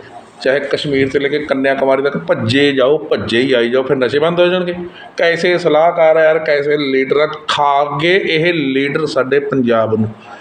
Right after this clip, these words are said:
ਅੱਖਾਂ ਖੋਲ੍ਹ ਲਓ, ਮਰ ਜਾਓ ਆਮ ਜਨਤਾ, ਇਹਨਾਂ ਦਾ ਵਿਰੋਧ ਕਰੋ ਯਾਰ। ਇਹਨਾਂ ਦਾ ਜਿਹੜੇ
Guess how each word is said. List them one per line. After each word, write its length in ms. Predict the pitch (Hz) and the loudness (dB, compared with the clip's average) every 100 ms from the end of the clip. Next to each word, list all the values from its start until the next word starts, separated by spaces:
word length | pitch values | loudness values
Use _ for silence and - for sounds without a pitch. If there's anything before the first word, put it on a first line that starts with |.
| - 131 | -8 -6
ਅੱਖਾਂ 260 | - 151 | -2 -4
ਖੋਲ੍ਹ 320 | - 139 143 156 | 0 2 2 2
ਲਓ, 100 | 160 | 2
ਮਰ 300 | 135 127 131 117 | 2 0 -2 2
ਜਾਓ 340 | 147 143 143 127 | 2 2 -2 -2
ਆਮ 300 | 131 135 127 | 0 -2 -2
ਜਨਤਾ, 680 | 127 120 156 175 170 170 - - - - | -2 0 0 0 0 -8 -12 -20 -20 -4
ਇਹਨਾਂ 180 | 156 165 | -2 0
ਦਾ 100 | 180 | 0
ਵਿਰੋਧ 600 | 156 120 135 165 185 175 | 0 0 2 2 2 2
ਕਰੋ 260 | 165 165 160 | 2 4 4
ਯਾਰ। 220 | 160 165 | 4 2
ਇਹਨਾਂ 280 | 165 165 165 | 0 -2 0
ਦਾ 140 | 165 | 0
ਜਿਹੜੇ 460 | 165 156 165 170 | 0 0 0 0